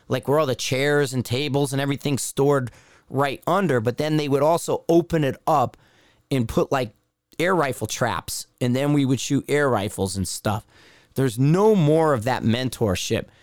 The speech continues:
And they talk about, you know, I mean, as far, as funny as this goes, guys go, "Well, you know, other countries have mental health problems and they don't have the gun part of it. The other countries have, and they don't do that." Yeah, you can go to Russia and learn how to sh-, friggin'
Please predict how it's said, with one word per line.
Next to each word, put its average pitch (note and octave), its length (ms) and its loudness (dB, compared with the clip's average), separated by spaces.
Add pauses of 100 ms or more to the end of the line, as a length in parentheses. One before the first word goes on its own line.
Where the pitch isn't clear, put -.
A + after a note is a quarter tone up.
(240)
And D3+ 120 0
they D3+ 120 -2
talk G3 320 0
about, B2+ 320 -2
you B2+ 120 2
know, A#2+ 280 2
I A#2+ 80 2
mean, B2 180 0
as A2+ 120 -2
far, D3+ 280 0
as - 80 -8
funny D#3+ 200 -2
as C3 80 -4
this C3 120 -6
goes, B2+ 240 0
guys B2 240 -2
go, B2 160 2
"Well, A2 300 2
you G2+ 100 0
know, F#2 180 -2 (680)
other F3+ 320 2
countries - 540 -4
have - 180 -8
mental G2 420 -4
health - 360 -6
problems G#2+ 540 0
and F#2+ 140 -2
they E2+ 140 -4
don't - 340 -2
have B2 260 -2
the C3+ 120 0
gun A2 500 0
part F#2+ 300 -2
of E2 80 -4
it. D2 200 -6 (140)
The - 160 -8
other D3 300 0
countries G2 600 -4
have, G#2+ 420 -4 (260)
and G#2 180 0
they D3 140 0
don't D#3 260 -2
do C3 200 2
that." B2+ 320 -2
Yeah, E3+ 280 -2 (600)
you A#2+ 80 0
can E3 80 2
go D#3 140 2
to C3+ 80 2
Russia C#3 320 0
and A#2 80 2
learn B2+ 160 2
how B2 100 0
to A2+ 80 -2
sh-, - 160 -8
friggin' A#2+ 340 -2